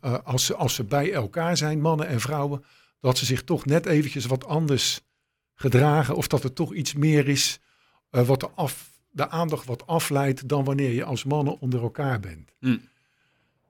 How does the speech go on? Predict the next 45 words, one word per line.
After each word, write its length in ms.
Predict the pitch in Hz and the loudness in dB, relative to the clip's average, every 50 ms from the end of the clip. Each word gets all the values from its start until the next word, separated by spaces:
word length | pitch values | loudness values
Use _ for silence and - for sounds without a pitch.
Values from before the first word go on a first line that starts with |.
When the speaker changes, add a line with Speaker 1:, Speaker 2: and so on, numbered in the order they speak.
| _ _ | _ _
Speaker 1:
Eh, 140 | - 143 120 | -4 -2 -2
vraag 320 | 113 - 156 151 135 - | 0 2 2 2 2 4
me 60 | 143 | 4
niet 180 | 135 156 165 160 | 4 4 4 2
precies 340 | - 151 - 190 151 127 - | 2 2 4 6 6 6 6
hoe 140 | - 156 151 | 4 4 6
dat, 340 | 151 151 147 147 147 - | 8 6 6 6 4 2
eh, 420 | - 156 143 143 143 139 131 135 127 123 | 4 6 8 8 8 8 8 8 6 6
psychologisch 680 | 127 - - 165 - 160 151 165 170 143 - 180 - - | 4 2 2 6 6 8 12 12 12 12 10 8 6 8
allemaal 420 | 180 151 147 139 139 135 123 110 | 8 8 6 6 6 4 4 2
bij 160 | 110 127 131 127 | 2 2 2 4
mannen 440 | 127 131 127 123 120 120 120 123 | 4 4 4 4 2 2 2 2
en 160 | - 139 120 107 | 2 0 0 0
vrouwen 380 | 110 123 127 117 107 110 110 | 0 0 0 0 0 0 0
werkt. 220 | 120 147 170 170 - | 2 2 2 0 -2
Dat 120 | 131 107 | -2 2
weet 220 | 127 139 170 175 | 4 6 6 6
ik 120 | 180 175 - | 4 2 2
niet. 240 | 170 190 180 - _ | 2 0 0 -2 _
Maar 360 | _ 143 139 143 139 139 - - | _ -2 0 2 2 2 2 2
het 160 | 170 123 135 | 0 0 2
wordt 180 | 143 131 120 | 2 0 2
wel 120 | - 147 123 | 2 2 0
van 160 | 110 - 120 | 2 0 2
beide 240 | 113 135 151 160 160 | 2 4 4 2 2
kanten 320 | - 175 160 147 170 156 | 2 0 0 2 0 0
wordt 180 | 131 143 147 139 | 0 0 -2 -4
het 100 | 147 - | -4 -2
wel 180 | 143 135 131 | 0 0 0
bevestigd 440 | 131 135 117 143 143 - - - 123 | 0 0 0 0 0 0 -2 -4 -6
dat 120 | - 139 123 | -6 -8 -8
het 100 | 120 - | -4 -2
inderdaad 380 | 143 127 127 127 131 117 110 | -2 0 0 0 0 -2 0
zo 120 | - 135 117 | 0 0 0
is. 280 | 120 98 - - - - | 0 0 -2 -4 -6 -2
Speaker 2:
Ja, 140 | 135 131 131 | 0 2 4
ja, 160 | 127 104 92 | 4 2 0
je 220 | 85 82 101 113 | -4 -10 -14 -14
kan 180 | 113 - 127 120 | -10 -6 -6 -6
misschien 280 | 120 - - 143 127 123 | -6 -4 -2 -2 -2 -2
ook 140 | 120 117 | -2 -6
andere 380 | - 117 120 120 117 117 120 117 | -8 -10 -10 -10 -10 -10 -12 -10
thema's 480 | - - 131 123 110 107 104 104 104 110 | -4 -2 -2 -2 -2 -4 -6 -10 -14 -16
aansnijden. 580 | 101 104 101 - - - 120 110 107 104 156 147 | -18 -18 -18 -18 -16 -12 -12 -8 0 6 10 12
Speaker 1:
Ja, 340 | 175 202 226 240 247 - | 12 12 10 8 6 2